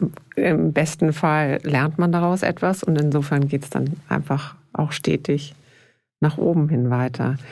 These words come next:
Ich möchte aber trotzdem noch mal auf eine Sache sch-,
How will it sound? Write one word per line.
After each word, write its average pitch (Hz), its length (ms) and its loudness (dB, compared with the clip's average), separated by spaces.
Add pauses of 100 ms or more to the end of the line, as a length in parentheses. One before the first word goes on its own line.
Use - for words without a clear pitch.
(320)
Ich - 220 -4
möchte 165 340 2
aber 151 160 0
trotzdem 170 360 -2
noch 160 160 2
mal 160 140 2
auf - 120 -2
eine 147 220 4
Sache 156 260 2
sch-, - 140 -4